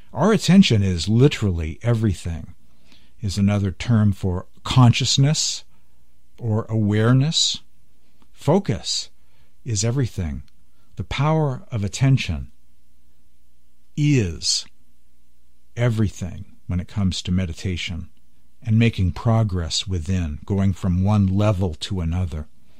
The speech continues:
It's all about focus. The attention faculty of the soul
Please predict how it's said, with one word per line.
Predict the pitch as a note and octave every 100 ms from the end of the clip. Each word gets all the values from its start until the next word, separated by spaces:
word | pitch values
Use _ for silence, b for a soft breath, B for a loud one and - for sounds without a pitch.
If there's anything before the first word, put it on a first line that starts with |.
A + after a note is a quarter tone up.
| b b b b -
It's | -
all | G2 G2+ A2+
about | A2 A#2 G2+
focus. | - A2+ G2 E2 - - - - - - - -
The | - E2+
attention | D#2+ - C3 C3+ A#2+ G#2
faculty | - G#2+ G#2+ A#2 G2+ A2
of | F#2+ E2
the | F2+
soul | - A2+ G2 E2